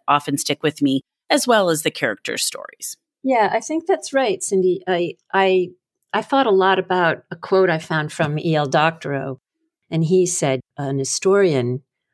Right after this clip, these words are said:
Speaker 2: will tell you what happened, but a novelist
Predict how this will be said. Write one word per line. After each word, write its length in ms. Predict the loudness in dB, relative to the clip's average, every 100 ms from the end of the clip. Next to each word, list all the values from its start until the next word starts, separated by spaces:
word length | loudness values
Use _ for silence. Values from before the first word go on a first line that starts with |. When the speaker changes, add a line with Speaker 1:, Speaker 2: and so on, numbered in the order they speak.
| -2
Speaker 2:
will 140 | -2
tell 300 | -2 -4 -2
you 360 | 0 0 -2 -4
what 200 | -4 -4
happened, 640 | -4 -4 -4 -8 -12 -16 -18 _ _ _ _ 0
but 140 | 2
a 80 | 2
novelist 1120 | 2 2 2 2 2 0 -2 -4 -6 -8 -14